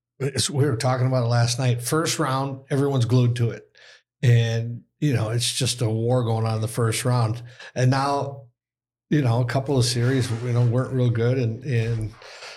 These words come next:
uh, I shouldn't say, you know, they weren't as exciting as the first round. Uh, but now we're, we're peeking in and, and big win by Florida to, to get back in the series, but they're, they're up against a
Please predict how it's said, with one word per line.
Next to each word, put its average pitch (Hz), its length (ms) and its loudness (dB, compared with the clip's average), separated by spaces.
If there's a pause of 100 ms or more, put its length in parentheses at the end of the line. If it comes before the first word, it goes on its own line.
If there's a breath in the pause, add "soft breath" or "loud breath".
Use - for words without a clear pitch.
(160 loud breath)
uh, 110 420 -2
I 127 120 0
shouldn't 120 280 0
say, - 300 -4 (560)
you 131 100 2
know, 110 220 -4 (140)
they 123 140 4
weren't 156 180 4
as 127 100 4
exciting 131 420 2
as 117 120 4
the 98 40 -2
first 131 380 -2
round. 80 280 -12 (500 loud breath)
Uh, 107 520 0
but 120 160 0
now 123 200 4
we're, 120 180 0
we're 120 180 2
peeking 117 340 -2
in 107 200 -2
and, 101 280 -6
and 104 280 -2
big 110 160 -2
win 107 200 -2
by 104 160 -2
Florida 101 680 -4
to, - 60 -20
to 117 120 -6
get 104 160 -4
back 107 300 -2
in 120 140 4
the 101 80 -2
series, 101 400 -6
but - 200 -14
they're, 101 200 -6
they're 104 200 -4
up 101 160 -8
against 98 400 -6
a 98 200 -10